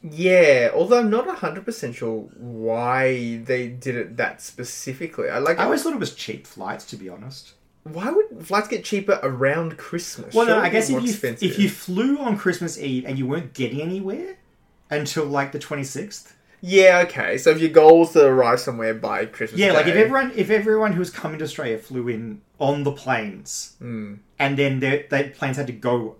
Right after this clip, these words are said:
Speaker 2: somewhere away, but no one was like, "I won't get anywhere by Christmas, I'll be in the air for Christmas." Your parents are like, "Yes, cheap flights."
Speaker 1: <laughs>
Speaker 2: I don't know if that's the case. That's always been my theory. I've never actually seen where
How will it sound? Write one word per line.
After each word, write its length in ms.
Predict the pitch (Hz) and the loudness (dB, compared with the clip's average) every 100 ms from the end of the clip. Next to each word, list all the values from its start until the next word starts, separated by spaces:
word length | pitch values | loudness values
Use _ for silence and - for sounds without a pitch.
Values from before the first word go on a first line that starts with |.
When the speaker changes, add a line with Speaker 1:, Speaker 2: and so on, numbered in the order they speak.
| _ | _
Speaker 2:
somewhere 460 | - 123 117 113 104 | -10 -8 -6 -6 -6
away, 400 | 104 113 98 101 | -6 -6 -6 -8
but 120 | 113 | -8
no 160 | 117 120 | -6 -8
one 100 | 120 | -8
was 120 | 123 | -8
like, 220 | 107 - _ _ _ _ _ _ _ | -8 -8 _ _ _ _ _ _ _
"I 100 | 123 | 0
won't 220 | 139 135 | 0 0
get 140 | 131 196 | 0 -2
anywhere 280 | 156 113 | -2 -2
by 140 | 104 101 | -4 -6
Christmas, 420 | - 110 - 107 | -6 -10 -10 -10
I'll 120 | 113 | -8
be 100 | 110 | -8
in 60 | 110 | -10
the 120 | - | -8
air 180 | 117 131 | -6 -6
for 60 | |
Christmas." 400 | - 104 - 101 | -8 -16 -14 -12
Your 80 | 113 | -10
parents 220 | 117 117 | -8 -8
are 60 | 113 | -4
like, 120 | 113 117 | -6 0
"Yes, 360 | 170 - - | -2 -2 -10
cheap 320 | - - 87 | -8 -10 -10
flights." 640 | - 117 110 - - 160 147 | -12 -8 -8 -8 -8 -4 0
Speaker 1:
<laughs> 760 | 175 175 165 180 170 - - | 0 2 0 0 -4 -6 2
Speaker 2:
I 120 | 170 165 | 4 6
don't 280 | 170 165 170 | 10 10 10
know 140 | 160 | 6
if 80 | 139 | 6
that's 180 | 127 - | 2 2
the 100 | - | -6
case. 160 | 101 | -4
That's 180 | 123 135 | 0 2
always 220 | 196 190 | 4 4
been 160 | 175 180 | 4 2
my 160 | 147 | 2
theory. 300 | 131 117 110 | -2 -4 -4
I've 180 | 107 110 | -4 -6
never 220 | 117 113 | -6 -6
actually 400 | 123 113 - 135 | -2 -4 -4 -8
seen 260 | 113 127 113 | -8 -8 -8
where 160 | 117 | -8